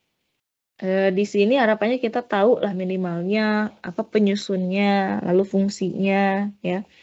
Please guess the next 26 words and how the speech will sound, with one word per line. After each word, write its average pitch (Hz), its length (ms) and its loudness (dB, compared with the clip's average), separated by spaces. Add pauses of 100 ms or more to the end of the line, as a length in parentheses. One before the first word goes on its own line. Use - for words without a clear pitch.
(840)
Fungsi 208 240 4
protein 202 720 2 (160)
di 220 80 -6
sini, 208 480 0 (720)
banyaknya 226 480 2
kombinasi 233 560 0
asam 202 320 -4
amino 180 720 -4
membuat 208 480 2
protein 214 480 -2
memiliki 190 480 -2
banyak 185 480 -2
kemungkinan 185 640 -4
struktur. 233 480 0 (480)
Ya, 190 160 -6
kombinasi 190 560 -2
dari 180 240 0
dua 170 160 -2
puluh 180 160 -6
asam 165 320 -8
amino, 214 560 0 (480)
lalu 170 720 0
jumlahnya 190 640 2
berapa, 233 480 0
artinya 220 320 -6
kan 277 60 -2